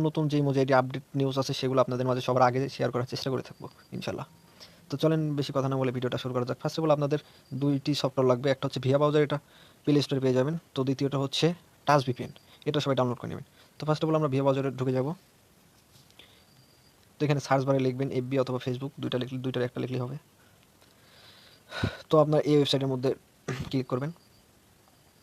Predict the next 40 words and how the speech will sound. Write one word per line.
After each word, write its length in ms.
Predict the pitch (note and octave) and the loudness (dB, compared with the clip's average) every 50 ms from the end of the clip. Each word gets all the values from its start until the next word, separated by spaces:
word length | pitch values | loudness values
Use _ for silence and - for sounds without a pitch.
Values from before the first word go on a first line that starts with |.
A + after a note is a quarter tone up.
| _ - - - - _ _ _ - | _ -20 -20 -20 -20 _ _ _ 2
তো 40 | - D3 | 4 4
আপনাদের 220 | C#3+ D3 D3 D3 D3+ C#3 | 4 4 2 0 0 0
বোঝানোর 240 | C#3+ C#3+ D3 D3+ C#3+ - | 2 0 0 0 0 -2
স্বার্থে 180 | D#3 C#3+ - D3+ | -4 -2 0 0
আমি 80 | C#3 C#3 | 0 0
একটা 100 | - C3+ C3 | 2 2 2
আইডি 100 | B2 B2+ B2+ | 4 4 2
আগেই 140 | B2+ C3 B2+ | 2 2 0
log 80 | B2+ B2 | 0 0
in 60 | B2 B2 | 0 0
করে 100 | C3 B2+ B2 | -2 -2 -2
রাখছি, 180 | B2+ - - C#3+ C3+ | -2 -4 -6 -6 -4
তো 40 | - B2+ | -2 -2
আপনারা 180 | B2+ B2+ B2+ B2+ | -2 0 0 0
আইডিটা 220 | B2+ B2 B2 B2 B2+ | 0 -2 -2 0 0
log 100 | B2+ B2+ B2 | 0 0 -2
in 60 | B2+ - | -4 -4
করে 80 | B2 B2 | -4 -4
নেবেন। 140 | B2 B2+ C#3+ D#3+ - _ _ _ _ _ _ | -4 -6 -8 -10 -14 _ _ _ _ _ _
তো 40 | - C3+ | -8 -6
আপনাদের 220 | C3+ C3 B2 B2+ B2 - | -4 -4 -2 -2 0 0
দেখাই 180 | - - B2+ B2 B2 | 0 0 -2 -4 -4
আবার। 140 | B2 C3 C3+ - - - _ _ - | -6 -8 -10 -12 -20 -20 _ _ 2
তো 60 | - C#3 - - D#3 | 2 2 4 4 2
এই 80 | D#3+ D3 C3+ | 2 4 4
যে 60 | C#3 B2+ | 2 0
দেখতে 140 | C3 - C3 | 0 0 0
পাচ্ছেন, 200 | B2+ B2 - C3 B2+ | -2 -2 -2 -2 -4
এই 40 | B2 - | -2 0
সাধারণ 200 | C3+ C3+ D3+ D#3+ D#3+ | 0 2 2 2 2
আইডিটা 180 | D#3 D3+ D3 D#3 D3+ | 0 0 0 -2 -2
কিন্তু 140 | D#3 D3 F3+ F#3 - - - - - - C#3 | -4 -6 -8 -10 -12 -18 -20 -20 -12 -6 -2
ইমোজি 180 | C3+ B2+ B2 B2 | 0 0 0 0
আইডি 100 | A#2+ A#2+ B2 | -2 -2 -4
করে 80 | A#2 - - | -6 -8 -8
দেখাবো। 180 | - C3 D3 - - _ _ _ _ _ _ _ _ _ - - _ _ _ _ - | -8 -12 -14 -14 -18 _ _ _ _ _ _ _ _ _ -20 -20 _ _ _ _ -10
তো 60 | - C#3 - | -8 -4 0
চলেন, 200 | D#3 D#3 E3+ F3+ F#3+ F#3+ - _ _ _ _ _ _ _ _ _ _ _ _ _ _ _ - - - _ - - - - - - | 0 0 0 0 -4 -8 -12 _ _ _ _ _ _ _ _ _ _ _ _ _ _ _ -20 -20 -20 _ -20 -20 -20 -20 -10 -4
থ্রি 100 | - D3 C#3+ D3 | 0 0 2 4
ডট 100 | D3 | 4